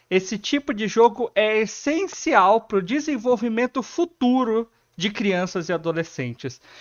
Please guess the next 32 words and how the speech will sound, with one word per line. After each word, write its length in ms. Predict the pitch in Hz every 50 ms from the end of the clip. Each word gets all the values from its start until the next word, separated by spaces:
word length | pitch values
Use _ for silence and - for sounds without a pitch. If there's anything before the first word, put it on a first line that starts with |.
| - - _
E 140 | 202 226 240
não, 360 | 240 262 247 208 156 135 - - _ _ _
eu 120 | 202 202
não 320 | 202 202 214 254 302 330 302
estou 360 | 247 - - - 240 233 226
brincando. 760 | 190 202 196 208 196 - - 139 127 113 107 104 - 143 - _ _ _ _ _ _ _ _ _ _ _
Hoje 380 | _ 226 269 311 339 294 - 294
em 100 | 285 247
dia, 340 | 175 - 180 196 214 233 226
a 20 |
programação 1040 | 220 - 233 220 220 196 196 208 214 202 202 190 185 - - - 190 190 196 208 - _
é 80 | 196
o 140 | 180 185 185
novo 400 | 185 175 185 185 190 185 185 -
inglês. 480 | 185 185 175 143 143 131 120 113 113 -
Se 140 | - - 143
você 560 | 139 147 156 - - - - - 269 294 302
quiser 560 | 302 - - 208 175 - - 226 247 262 254
seguir 560 | - - - 233 180 151 147 175 220 262 285
numa 300 | 240 233 254 233 226 233 226
carreira, 560 | - 220 196 - - 147 151 160 156 160 151
você 280 | 143 151 147 - -
precisa 720 | 160 160 _ 202 196 190 - - - - 170 165 156 - 165
entender 520 | 156 151 151 - 170 151 143 131 135 135
programação. 760 | - 147 147 127 135 135 135 151 151 - - - 127 113 - - - - - - - - - _ _
"Ah, 260 | 220 247 277 269 247
mas 280 | 214 196 208 208 190
eu 100 | 233 233
quero 340 | 220 - - 240 262 269 277
fazer 440 | 262 - - 247 226 196 165 165 220
educação 680 | 247 226 226 254 - - 220 190 - - - 208 226 208
física." 600 | - - 196 185 151 - - 131 - 139 117 -